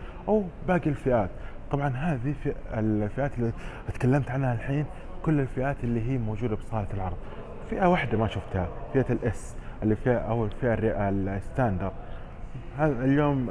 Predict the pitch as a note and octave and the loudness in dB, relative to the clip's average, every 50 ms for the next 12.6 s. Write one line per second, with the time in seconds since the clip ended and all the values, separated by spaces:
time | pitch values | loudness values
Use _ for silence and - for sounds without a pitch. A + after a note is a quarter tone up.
0 | - - A2+ A#2+ C3 C#3 C#3+ C3+ B2 A#2+ A#2 G#2 G2 A2+ A#2+ A2 B2+ A#2+ - - | -4 -2 0 0 2 2 2 2 2 2 2 2 2 2 0 0 0 -2 2 2
1 | C3 C3 A#2+ B2+ C#3 C#3 C3+ - - - - - - C#3 D#3 D3+ D3+ D3 - - | 2 2 2 0 -2 -2 -2 -4 -8 -10 -10 -6 -2 -2 -2 0 -2 -4 -2 -2
2 | D3 - C3 B2 A2+ - - C#3 C#3+ D3 C#3 C#3+ D3+ D#3+ D#3+ D3+ - D#3+ C#3+ D#3 | -2 0 0 -2 -2 -2 -4 -4 -4 -2 -2 -2 0 0 0 0 0 0 2 2
3 | D#3 B2+ C#3+ C3 B2 A#2+ A#2+ A2 F2+ - - - - - - - D3+ E3 D#3+ D#3 | 2 2 2 2 4 4 4 2 2 -2 -4 -6 -6 -4 2 4 6 6 6 6
4 | D#3 D3 C#3 C3 A#2+ - B2+ G#2 G2 - C#3+ D3+ D3 C#3 C3+ C#3 D3 D3 D#3 E3 | 6 6 4 2 2 2 2 2 2 2 2 2 2 2 2 2 2 2 2 0
5 | - C#3 B2+ A#2+ B2+ B2 - B2 A#2 B2 B2 A#2+ A#2+ A#2+ A#2 - C3+ B2+ - - | 0 0 -2 -2 -4 -4 -2 -2 -2 -2 -2 0 0 -2 -2 -2 -2 -4 -4 -6
6 | - - - - - - A2 - - A#2 - - B2 A2+ - - - G#2+ F#2+ F2+ | -8 -10 -8 -6 -4 -4 -4 -2 -2 -2 0 2 0 0 0 0 0 2 2 2
7 | F2+ F2 F2 - - - - - - - - - - - - - - D3+ C#3+ D3+ | 2 0 0 -2 -4 -4 -6 -4 -4 -4 -4 -6 -6 -6 -6 -2 -2 0 0 0
8 | C#3 - - G#3 G3 F3+ E3 C#3+ B2+ - - A#2 A2+ A2+ G#2+ - B2 B2+ C3 - | 0 0 0 2 2 4 2 2 0 0 -2 0 0 -2 -2 -2 -2 -2 -2 -2
9 | - - A2 - - A2 A#2 B2 A#2 - - - A#2+ A2 G2+ G2+ - - - A#2+ | -2 -4 -4 -4 -2 -2 -2 -2 -2 -4 -6 -4 -4 -2 -2 -2 -4 -4 -4 -2
10 | B2+ C#3+ C#3 - - - - - - - - A#2 B2 A#2+ - B2 G#2+ G2+ F2+ F#2+ | -2 -2 -2 -4 -6 -10 -8 -8 -8 -4 0 2 2 4 4 4 4 4 4 6
11 | G2+ G2+ E2+ D#2+ F2 - - - - - - D3 D#3 - D3 C3+ - - B2+ A#2+ | 6 6 4 4 2 -2 -4 -6 -8 0 2 2 2 2 -2 -4 0 2 2 4
12 | A#2 A#2+ G#2 - A2 G#2 - - G#2 F#2+ E2+ | 4 2 2 2 0 -2 0 -2 -2 -2 -2